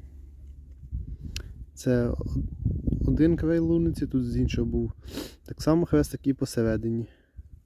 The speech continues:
Або просто з двох сторін. Ось така красота.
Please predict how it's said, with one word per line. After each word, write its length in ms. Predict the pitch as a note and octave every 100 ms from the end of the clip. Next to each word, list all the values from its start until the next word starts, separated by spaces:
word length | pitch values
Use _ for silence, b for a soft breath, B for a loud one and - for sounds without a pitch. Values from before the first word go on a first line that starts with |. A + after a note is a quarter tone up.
| - - - - - - - -
Або 180 | C3+ D#3
просто 280 | C#3 -
з 40 | A#2+
двох 180 | A#2 A#2
сторін. 360 | - A#2 A#2 - - - - - - - b b b b b b - -
Ось 320 | A#2+ A#2+ A#2+
така 720 | - A2+ - - - - C3
красота. 640 | C3 B2+ A#2+ B2 - A#2